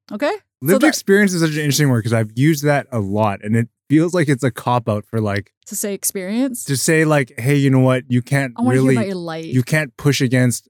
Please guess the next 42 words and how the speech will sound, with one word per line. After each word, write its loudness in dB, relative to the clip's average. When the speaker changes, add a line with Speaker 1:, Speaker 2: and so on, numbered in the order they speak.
Speaker 2:
my -2
point 0
of 0
view 2
'cause -2
it's -6
my 0
Speaker 1:
Well, 0
I -2
can 4
Speaker 2:
lived 2
Speaker 1:
push 2
Speaker 2:
experience." 0
Speaker 1:
against, -2
against -2
your -6
point -4
of 0
view, 4
but -2
I -2
just -2
think, -4
you 2
know, -2
this -4
is -6
a -4
point -4
of -8
difference -4
between -2
what -4
you'll -4
have -6
to -8
say -6
and -12
I -8
have -8
to -10
say. -12